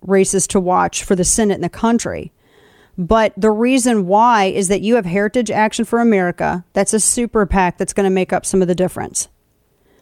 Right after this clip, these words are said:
You have the Sentinel Action Fund. They're spending almost four million dollars on T V ads.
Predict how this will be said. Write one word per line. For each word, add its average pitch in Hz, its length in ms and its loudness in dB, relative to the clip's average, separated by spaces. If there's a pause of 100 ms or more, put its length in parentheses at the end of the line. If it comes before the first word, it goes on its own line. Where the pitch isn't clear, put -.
(320)
You 220 140 4
have 214 160 0
the 202 80 0
Sentinel 226 440 0
Action 240 440 0
Fund. 139 360 -6 (120)
They're 247 160 2
spending 262 460 -2 (100)
almost 226 400 0
four 247 340 2
million 214 400 2
dollars 185 400 2
on 175 140 0
T 196 180 0
V 185 240 4
ads. - 400 -2